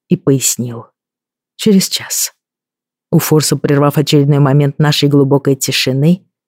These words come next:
завибрировал телефон. Я поднялась и отправилась на кухню изучать ассортимент продуктов. Отец проснулся ровно через шестьдесят две минуты.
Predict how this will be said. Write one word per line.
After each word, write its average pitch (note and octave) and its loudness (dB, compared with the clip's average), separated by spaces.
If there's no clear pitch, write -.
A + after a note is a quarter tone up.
завибрировал F3 4
телефон. A#2+ -4
Я G#3 4
поднялась C#3 0
и A3+ 0
отправилась A3 2
на D3+ 2
кухню F3+ 0
изучать G3+ 2
ассортимент D3+ 2
продуктов. - -8
Отец A3 2
проснулся G#3+ 2
ровно F#3 4
через D#3+ 2
шестьдесят D3 0
две C3+ 2
минуты. B2 -2